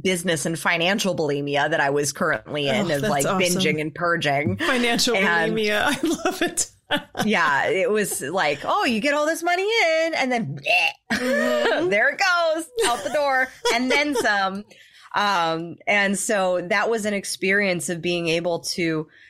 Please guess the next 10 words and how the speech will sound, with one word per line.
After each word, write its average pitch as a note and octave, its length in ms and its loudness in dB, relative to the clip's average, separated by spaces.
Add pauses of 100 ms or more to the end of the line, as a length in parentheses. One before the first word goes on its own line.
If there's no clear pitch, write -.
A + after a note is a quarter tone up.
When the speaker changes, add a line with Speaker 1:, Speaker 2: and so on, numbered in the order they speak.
Speaker 1:
see A3 300 0
how G#3+ 260 0
these D4 240 -2
patterns D#3+ 720 0 (200)
are F#3+ 120 0
circular - 760 -2 (160)
in F3 100 0
our D#3 160 0
lives. - 580 -6 (480)
And E3+ 560 2